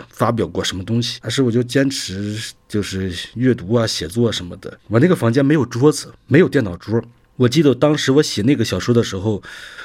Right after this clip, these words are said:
我那个电脑是放在一把椅子上的，然后我就是坐在地上，把那个键盘啊，就是放在那个椅子的边缘，就是很憋屈的那儿打字。我就写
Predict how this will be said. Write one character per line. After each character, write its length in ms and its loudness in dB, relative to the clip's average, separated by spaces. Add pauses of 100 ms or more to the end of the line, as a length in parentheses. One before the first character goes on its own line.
(160)
我 100 -4
那 100 4
个 60 4
电 220 4
脑 100 0
是 140 -4
放 220 2
在 320 0 (360)
一 120 -4
把 160 2
椅 220 -4
子 140 -8
上 220 -2
的， 100 -14 (160)
然 160 -8
后 160 2
我 100 -2
就 160 0
是 280 -2
坐 260 2
在 120 -2
地 260 0
上， 180 -6 (180)
把 120 -10
那 100 -8
个 80 -6
键 240 -4
盘 160 -12
啊， 260 -6
就 160 -10
是 380 -10 (160)
放 180 0
在 120 0
那 120 -2
个 120 -4
椅 240 -8
子 100 -8
的 140 2
边 380 2
缘， 440 -4 (240)
就 140 -8
是 80 -2
很 240 -2
憋 260 4
屈 180 -4
的 60 0
那 140 2
儿 80 0
打 260 -4
字。 340 -8 (440)
我 100 0
就 120 4
写 460 -2